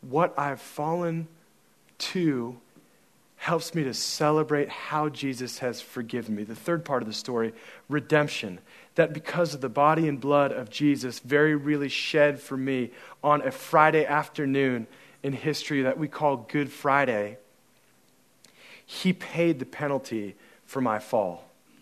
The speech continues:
And finally, I can, I can walk and enjoy him and grow in him and remind myself that he is my provision and all that I need. And we together receive of him over and over again. We come together to grow and be formed in him.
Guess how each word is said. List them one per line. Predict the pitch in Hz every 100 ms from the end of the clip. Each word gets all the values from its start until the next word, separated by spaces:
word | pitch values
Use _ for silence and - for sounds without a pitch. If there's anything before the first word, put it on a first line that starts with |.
| _ _ _ _ _ _ _ _ _ -
And | 156
finally, | - 175 175 175 160 151
I | 165
can, | 160 147 127 - - -
I | 165
can | 170 151 123
walk | 156 165 170 -
and | 156
enjoy | 139 123 160 165 160
him | 170 165
and | 151 131
grow | 160 165
in | 165
him | 170 160
and | 139
remind | 139 143 156 165
myself | 160 160 170 151 147
that | 131
he | 170 180 175
is | 143
my | 151
provision | 147 - 131 151 147 165
and | 147 127
all | 135 165 175 170
that | 156
I | 139
need. | 139 147 139 113 95 - _ - - - - _ _ _ -
And | 151
we | 160
together | 165 - 135 160 156 147
receive | 131 123 - 175 165 131
of | 123
him | 131 113 -
over | 143 123 110
and | 113 127 165
over | 151 139 131
again. | 120 113 117 98 - - -
We | 160
come | 160 165
together | 151 147 147 139
to | 131
grow | 139 151 147 131
and | 127
be | 127
formed | - - 165 175 160 139
in | 120 110
him. | 107 92 80